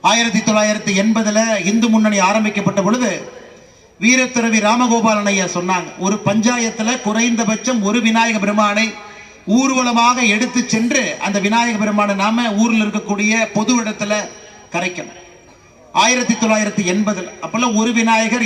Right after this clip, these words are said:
இரண்டு விநாயகரை எடுத்து செல்வதற்கே பெரிய பிரச்சனை. இதே பேட்டையில ஒரு விநாயகர் ஆரம்பித்து இன்னைக்கு பத்தொன்பது விநாயகர் இத்தனை ஆண்டு காலமாக கம்பீரமாக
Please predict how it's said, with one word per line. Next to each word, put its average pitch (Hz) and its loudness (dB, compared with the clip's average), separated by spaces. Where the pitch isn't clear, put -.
இரண்டு 226 0
விநாயகரை 220 0
எடுத்து 240 0
செல்வதற்கே 226 0
பெரிய 208 0
பிரச்சனை. 185 -6
இதே 254 4
பேட்டையில 247 0
ஒரு 226 0
விநாயகர் 240 2
ஆரம்பித்து 233 0
இன்னைக்கு 226 0
பத்தொன்பது 240 0
விநாயகர் 220 0
இத்தனை 226 -2
ஆண்டு 214 -2
காலமாக 208 0
கம்பீரமாக 226 2